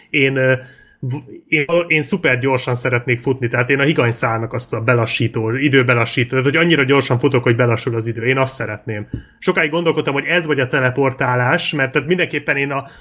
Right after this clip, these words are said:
az utazást szeretném, az utazási időt szeretném minimalizálni.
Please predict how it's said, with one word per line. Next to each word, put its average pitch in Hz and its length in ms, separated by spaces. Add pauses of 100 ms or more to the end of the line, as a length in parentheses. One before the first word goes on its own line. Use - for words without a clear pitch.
az 143 140
utazást 131 440
szeretném, 123 500
az 131 100
utazási 135 440
időt 120 240
szeretném 117 400
minimalizálni. 107 800